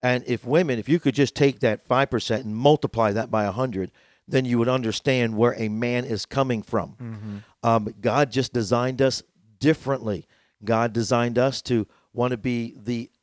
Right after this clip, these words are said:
Speaker 1: aggressors in the relationship, to pursue the
Speaker 2: Mm-hmm.
Speaker 1: relationship.
Speaker 2: Right.
Speaker 1: Now the whole thing is, is backwards and
Speaker 2: Yep.
Speaker 1: upside down and in reverse. That's not what God intended.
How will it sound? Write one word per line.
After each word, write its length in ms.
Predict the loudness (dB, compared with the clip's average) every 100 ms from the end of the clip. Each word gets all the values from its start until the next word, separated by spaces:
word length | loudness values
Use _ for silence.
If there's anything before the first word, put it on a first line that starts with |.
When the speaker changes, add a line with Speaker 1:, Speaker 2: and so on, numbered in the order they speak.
| -8
Speaker 1:
aggressors 800 | -8 -2 2 2 2 -4 -4 -6
in 160 | -6 -4
the 80 | -2
relationship, 680 | -2 -2 -4 -8 -8 -8 -8
to 80 | -6
pursue 640 | -2 -2 4 8 10 8
the 80 | 4
Speaker 2:
Mm-hmm. 80 | 0
Speaker 1:
relationship. 680 | 0 0 -2 -8 -6 -6
Speaker 2:
Right. 240 | -6 -10 -14 _ -4
Speaker 1:
Now 220 | 0 2
the 80 | 2
whole 200 | 2 0
thing 340 | -2 -6 -6 -8
is, 320 | -8 -8 -10 -10
is 160 | -10
backwards 540 | -4 -2 -2 -2 -4 -4
and 60 | -4
Speaker 2:
Yep. 100 | -4
Speaker 1:
upside 300 | -2 -4 -2
down 300 | -4 -4 -8 _ _ _
and 140 | -4
in 100 | -2
reverse. 400 | -2 0 2 2
That's 280 | 0 -2 -2
not 200 | -4 -2
what 160 | -2 -4
God 300 | -4 -4 -6
intended. 640 | -10 -12 -8 -8 -6 -8